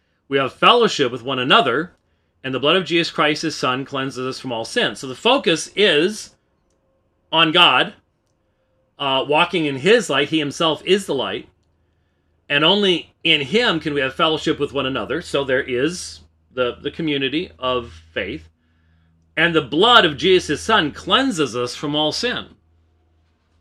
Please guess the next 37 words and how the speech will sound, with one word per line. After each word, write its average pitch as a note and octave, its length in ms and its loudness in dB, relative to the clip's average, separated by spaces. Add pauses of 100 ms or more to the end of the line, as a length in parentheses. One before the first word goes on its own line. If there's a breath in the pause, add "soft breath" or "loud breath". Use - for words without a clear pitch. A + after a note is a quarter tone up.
(640)
That's C#3+ 240 -2
not C3+ 360 0 (420)
through C3 420 0 (100)
some C#3+ 520 -2 (1000)
concept D#3+ 580 0
that's C3 140 -12
gonna B2 160 -4
come C3 400 -4 (1200)
a D#3+ 80 0
millennia D3 380 2
in B2 80 -4
the A#2+ 40 -6
future C#3+ 560 0
of A2+ 200 -8
transubstantiation C#3 960 -4
in A2+ 40 -12
the A#2 60 -8
Mass. C#3 380 -2 (1040)
"If F#3 200 2
we F#3 160 2
say A#3+ 400 2
that A#3 100 -4
we G3+ 100 4
have G3+ 200 4
no D#3+ 140 0
sin, A#3+ 420 0
we E3 60 2
deceive A#3+ 380 -2
ourselves D3+ 540 2
and D3+ 60 -6
the C#3+ 100 -10
truth F#3 200 2
is C#3+ 60 -14
not D3+ 180 2
in D#3+ 100 -2
us." G2 220 -12
Now, D3+ 240 -2